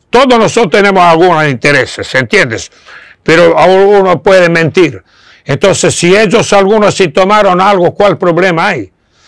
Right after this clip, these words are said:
Eso es falso, porque esos son intereses para algunos salir. Esos son jugadores muy importantes, porque quieren involucrar mayoría.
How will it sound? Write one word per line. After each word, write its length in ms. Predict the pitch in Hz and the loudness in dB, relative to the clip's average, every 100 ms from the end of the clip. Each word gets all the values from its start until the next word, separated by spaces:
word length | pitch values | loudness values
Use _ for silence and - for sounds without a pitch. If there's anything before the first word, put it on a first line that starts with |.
| _ _ _ _ _ | _ _ _ _ _
Eso 300 | 160 190 233 | -2 0 2
es 180 | 226 - | 0 0
falso, 500 | 208 247 180 175 147 | 0 0 0 -4 -2
porque 520 | 175 151 190 185 185 | -2 0 0 -2 -2
esos 340 | 151 175 214 156 | -4 -2 -2 -2
son 200 | 208 202 | 0 0
intereses 640 | 180 214 240 220 175 143 | 0 0 2 0 -2 -4
para 240 | 156 151 147 - | -2 0 -2 -2
algunos 760 | 170 165 190 202 226 196 127 - - _ | -2 -2 0 2 2 -2 -4 -12 -20 _
salir. 600 | - 165 160 226 240 196 - _ _ _ _ | -4 0 2 2 0 -4 -14 _ _ _ _
Esos 340 | - - 147 | -20 -8 -6
son 160 | - 170 | -2 -2
jugadores 360 | 151 180 202 196 | 2 2 2 2
muy 160 | 214 | 0
importantes, 840 | 175 180 147 233 226 156 165 123 _ _ | 0 -2 0 0 0 0 -2 -2 _ _
porque 380 | - 135 185 175 | -6 -4 0 -2
quieren 380 | 165 190 226 214 | 0 0 2 2
involucrar 640 | 185 180 165 - 208 202 | 2 2 0 0 0 0
mayoría. 680 | 165 160 156 170 220 131 | 0 -2 0 0 0 -4